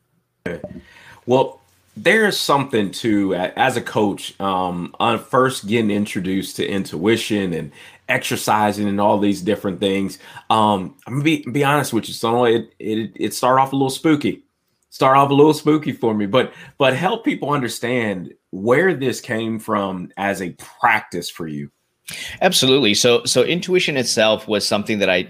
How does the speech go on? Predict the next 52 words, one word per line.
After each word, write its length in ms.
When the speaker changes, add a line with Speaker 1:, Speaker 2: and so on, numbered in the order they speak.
Speaker 2:
absolutely 580
relied 520
on 240
a 40
lot 200
of 80
times. 280
So 80
we, 180
a 60
lot 140
of 80
people 180
have 100
that 220
gut 240
feeling, 520
um, 500
or 160
they 120
have 200
this, 180
this 140
sense 440
of 80
knowing. 640
And 360
I 80
didn't 200
really 200
formally 560
know 180
about 240
it 100
until 280
I 60
actually 280
looked 180
at 100
the 60
science, 560
but 240
it 100
was 220
really 460
integral 540
to 160
me 400
moving 440
away 300
from 220
engineering, 720